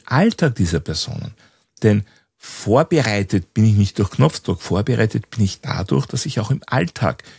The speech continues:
immer wieder Fokus auf diese Krisenrolle lege, dass ich mental mich immer wieder darauf einlasse, okay,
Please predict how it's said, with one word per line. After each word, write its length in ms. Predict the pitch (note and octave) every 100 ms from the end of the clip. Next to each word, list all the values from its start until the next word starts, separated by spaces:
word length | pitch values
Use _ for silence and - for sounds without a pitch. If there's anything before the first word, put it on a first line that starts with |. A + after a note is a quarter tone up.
| _ _ _
immer 220 | G3+ A#3
wieder 180 | E3+ C3
Fokus 640 | - - C#3 D3+ C#3+ B2 - _ _
auf 200 | G#2+ -
diese 440 | - A2 A2 G#2 - _ _
Krisenrolle 920 | - D3+ E3+ E3 C#3+ G2+ F2+ E2 D#2 - _ _ _ _ _ _ _
lege, 400 | F#2+ E2+ D#2 D#2 - - _ _ -
dass 180 | F#2+ A#2
ich 240 | G#2 -
mental 920 | G#2+ G#2 G2+ _ - - A2 C3+ C3+ A#2 -
mich 280 | D#3+ A2+ -
immer 140 | A#2+
wieder 160 | A#2 G#2+
darauf 320 | A2 G#2 -
einlasse, 640 | - G#2 B2 A#2+ A2 - -
okay, 480 | A#2 - - C#3+